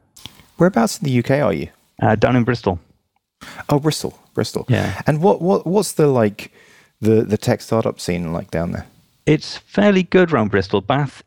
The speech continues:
Speaker 2: is, um, so p-, for people that don't know Bristol and Bath, um, Bath is this, um, beautiful little town, probably about an hour and a half out of London, and Bristol
Speaker 1: Love
Speaker 2: is its
Speaker 1: Bath.
Speaker 2: bigger,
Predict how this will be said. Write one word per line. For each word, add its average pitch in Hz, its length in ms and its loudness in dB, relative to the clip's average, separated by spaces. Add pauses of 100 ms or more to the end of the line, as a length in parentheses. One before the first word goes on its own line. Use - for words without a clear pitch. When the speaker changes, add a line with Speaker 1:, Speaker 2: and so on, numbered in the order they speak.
Speaker 2:
is, 110 640 0 (680)
um, 98 640 2
so 113 120 0
p-, - 160 0
for - 120 -2
people 113 180 4
that 110 80 4
don't 107 140 2
know 104 100 4
Bristol 98 280 -4
and 92 100 -4
Bath, 98 500 -4
um, 92 500 0
Bath 107 340 -4
is 95 260 -2
this, 95 440 -4 (380)
um, 90 240 0
beautiful 95 340 0
little 92 180 2
town, 92 420 0
probably 92 220 -6
about 90 220 0
an 90 100 0
hour 92 120 2
and 90 80 0
a 87 40 -2
half 90 280 -2
out 92 80 -4
of 92 100 0
London, 90 420 -2 (320)
and 90 340 0
Bristol 92 520 2
Speaker 1:
Love 98 140 2
Speaker 2:
is 92 140 0
its 85 300 -2
Speaker 1:
Bath. - 80 -20 (140)
Speaker 2:
bigger, 95 560 0